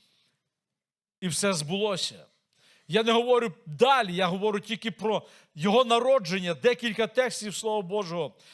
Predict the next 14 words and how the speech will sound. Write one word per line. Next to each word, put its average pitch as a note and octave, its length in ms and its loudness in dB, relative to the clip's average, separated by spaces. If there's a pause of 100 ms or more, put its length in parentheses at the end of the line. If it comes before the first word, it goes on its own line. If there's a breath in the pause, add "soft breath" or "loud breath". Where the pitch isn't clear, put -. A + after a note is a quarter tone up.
(160 loud breath)
<clears throat> - 340 -6
із G#3+ 320 -2
пророцтв G#3 720 -2 (1000)
нагадав. F#3 720 2 (360 soft breath)
Але F#3+ 280 4
про F#3+ 220 -4
нього G#3 240 2
досить A3+ 460 0
багато B3+ 380 0
було B3 200 0
пророцтв, G#3+ 680 0 (260 soft breath)
про G#3 140 0
його A3+ 280 4
життя, G3 680 -2